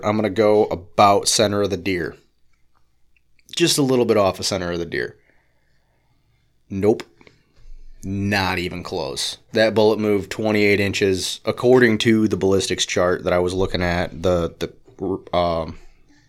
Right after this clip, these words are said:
ballistic calculator on Winchester site. And I believe it. I mean, I pulled the trigger, and she looked up and then took off.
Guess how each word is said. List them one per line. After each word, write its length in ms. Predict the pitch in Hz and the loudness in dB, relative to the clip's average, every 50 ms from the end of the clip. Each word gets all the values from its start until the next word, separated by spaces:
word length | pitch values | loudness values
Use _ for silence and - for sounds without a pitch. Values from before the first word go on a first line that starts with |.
| _ - - | _ -20 -14
ballistic 420 | 92 92 95 95 90 - - - | -8 -4 -4 -2 -2 -4 -6 -8
calculator 540 | - - 85 90 90 - 101 101 101 104 101 | -4 -2 -2 -2 -2 -2 -2 -2 0 0 0
on 160 | 98 92 95 | -2 -2 -2
Winchester 440 | 98 98 101 - - 107 98 - 113 | -4 -4 -4 -4 -2 -4 -2 -4 -4
site. 440 | - - 110 104 107 107 113 - - _ _ _ _ _ _ _ _ _ _ _ _ _ _ _ _ _ _ _ _ _ - | -4 0 2 2 2 2 2 -2 -8 _ _ _ _ _ _ _ _ _ _ _ _ _ _ _ _ _ _ _ _ _ -2
And 320 | 104 101 95 92 92 92 - | 0 0 2 2 0 -2 -2
I 140 | - 98 113 | 0 0 2
believe 280 | 110 110 101 101 98 98 | 2 2 0 2 2 2
it. 200 | 107 - - - - _ _ _ _ _ _ _ _ _ _ _ _ _ _ _ | 2 0 -2 -6 -20 _ _ _ _ _ _ _ _ _ _ _ _ _ _ _
I 80 | - 107 | -4 -2
mean, 120 | 104 104 | 0 2
I 80 | 98 98 | 2 2
pulled 260 | 95 - 127 123 101 | 2 2 2 2 0
the 40 | 101 | 0
trigger, 380 | 92 - 113 104 101 110 113 123 | 0 2 2 4 4 4 2 2
and 160 | 95 101 - | 2 0 -2
she 180 | - - 113 101 | -2 -2 -2 -2
looked 360 | 90 90 104 113 113 - - | -2 -2 -4 -4 -2 0 2
up 240 | 110 117 127 - - | 2 2 2 0 -4
and 100 | 98 95 | -4 -4
then 120 | 90 80 - | -4 -4 -6
took 280 | - - 110 104 - | -6 -6 -4 -2 0
off. 360 | 101 85 80 76 76 - - | 0 0 0 0 -4 -6 -10